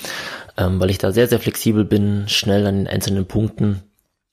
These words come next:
und ja, deshalb sehr, sehr viel mit dem Auto unterwegs und da war ich gestern wieder bei der Durchsicht, was dann ein, zwei Mal im Jahr vorkommt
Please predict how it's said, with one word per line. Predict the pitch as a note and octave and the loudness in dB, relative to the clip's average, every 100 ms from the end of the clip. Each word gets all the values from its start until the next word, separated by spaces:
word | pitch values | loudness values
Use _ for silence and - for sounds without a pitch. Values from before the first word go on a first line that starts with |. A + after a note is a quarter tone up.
| _ - - | _ -18 -4
und | G2+ G#2 G#2 - - - | 0 0 0 -4 -12 -6
ja, | - - - | -6 -4 -2
deshalb | B2 A#2+ | 0 0
sehr, | A#2+ D3+ | 2 2
sehr | D3 | 2
viel | - | 0
mit | A#2+ A#2+ | 0 0
dem | |
Auto | - - G2+ | 0 0 0
unterwegs | F#2+ - - - | -2 -4 -4 -2
und | - A#2+ - - - | 0 -2 -6 -16 -8
da | - | -4
war | - | -2
ich | - | -2
gestern | - - G2+ | -2 -2 0
wieder | G2 F2+ | 2 0
bei | F2+ | 0
der | F#2+ | 2
Durchsicht, | B2+ C#3+ - A#2+ - - | 2 0 0 -4 -6 -10
was | B2 A#2 | -6 -4
dann | - | -4
ein, | - G#2 | -2 -2
zwei | - G2 | -2 -2
Mal | F#2+ F#2+ | 0 0
im | G2 F2+ A2+ | 0 0 -2
Jahr | F#2+ F#2 | -2 0
vorkommt | - B2+ - B2 A#2+ | 0 0 0 -4 -6